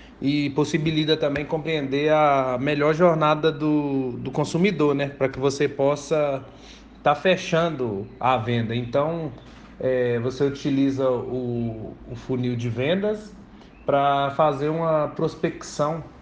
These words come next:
é, melhor e poder fechar a venda. O maior benefício do C R M é automatizar as tarefas da rotina que consomem tempo,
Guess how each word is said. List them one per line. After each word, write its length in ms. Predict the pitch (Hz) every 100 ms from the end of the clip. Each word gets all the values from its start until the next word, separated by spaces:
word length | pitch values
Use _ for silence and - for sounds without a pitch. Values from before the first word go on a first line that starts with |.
| - - - - - - -
é, 260 | 131 127 120
melhor 720 | 123 147 156 135 139 185 196 -
e 80 | 165
poder 440 | - 190 143 160
fechar 500 | 170 190 185 170 156
a 120 | 170
venda. 360 | 165 131 117 117 - - - - _ - - - - - - - - - - - - - - - - -
O 380 | 143 156 156 156
maior 400 | 165 165 185 202
benefício 680 | 220 202 160 - 170 156 151
do 80 |
C 160 | 139 156
R 200 | 147 147
M 540 | 147 202 185 123 117 -
é 460 | - 135 127 123 123
automatizar 680 | 147 190 180 180 185 156 160
as 100 | -
tarefas 720 | 185 156 151 160 175 170 -
da 180 | - 160
rotina 540 | 160 156 - 151 165
que 100 | 165
consomem 840 | - 170 151 - 151 156 170 175 170
tempo, 480 | - 143 139 -